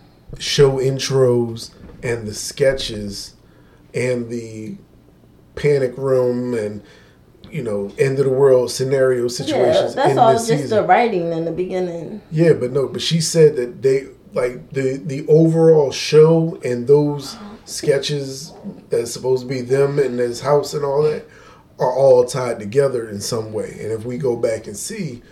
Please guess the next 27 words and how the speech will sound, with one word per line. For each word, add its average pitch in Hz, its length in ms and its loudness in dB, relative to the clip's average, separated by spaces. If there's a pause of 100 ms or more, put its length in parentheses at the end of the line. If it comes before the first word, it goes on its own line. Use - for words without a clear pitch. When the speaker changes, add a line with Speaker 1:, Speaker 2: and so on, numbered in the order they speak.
(500)
Speaker 1:
we, 160 180 -8
like, 123 240 -4
go 139 140 0
back 135 160 2
and 123 180 -4
watch, 143 320 0
you'll 127 120 -4
start 123 280 -4
to 117 60 -12
see - 180 -8
the 123 120 -6
little 123 320 -2
things 120 340 -4
that 113 260 -4 (300)
bring 123 140 -4
them 110 100 -8
together. 104 440 -2 (440)
And 123 120 -4
so 143 160 4
far, - 240 2
the 139 80 2
only 139 180 0
thing 131 180 0
I - 20 0
noticed 117 320 -4
was - 140 -12
the, 104 200 -10